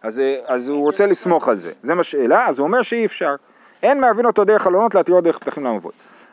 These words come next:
Speaker 1: אמר אביי לרב, אמ-, רב יוסף, אמר רב, אפילו בחצר? האם אפילו בחצר הוא יגיד את הדבר הזה? שאם יש לנו יהודי וגוי, ש-, אה, קצור, עוד-,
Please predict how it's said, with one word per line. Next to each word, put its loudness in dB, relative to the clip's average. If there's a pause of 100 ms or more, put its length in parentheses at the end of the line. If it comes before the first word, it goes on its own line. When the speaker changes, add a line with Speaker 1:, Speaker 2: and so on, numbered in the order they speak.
Speaker 1:
אמר 2
אביי 2
לרב, 4
אמ-, -4 (420)
רב 2
יוסף, 2 (120)
אמר 2 (100)
רב, 2
אפילו 2
בחצר? 0 (800)
האם 2
אפילו 0
בחצר 0
הוא 6
יגיד 0
את 2
הדבר 2
הזה? 2 (720)
שאם 2
יש 0
לנו 2 (240)
יהודי 4
וגוי, 4 (260)
ש-, -2 (1600)
אה, 6 (140)
קצור, 4
עוד-, 0